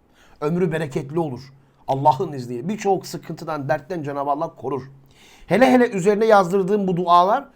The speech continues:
bunlar önemli. Lazer kesim yazılmış, Yemen akiği üzerine yazılmış. Bunu yazmanın belli bir vakti var.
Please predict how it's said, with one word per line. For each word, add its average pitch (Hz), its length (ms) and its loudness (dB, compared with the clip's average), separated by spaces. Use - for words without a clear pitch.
bunlar 185 360 0
önemli. 180 280 -2
Lazer 156 340 2
kesim 180 300 -6
yazılmış, 170 600 -2
Yemen 160 380 0
akiği 175 340 -2
üzerine 160 380 -4
yazılmış. 165 560 -2
Bunu 165 120 -4
yazmanın 165 460 0
belli 160 220 -2
bir 160 80 0
vakti 151 400 -2
var. 160 180 4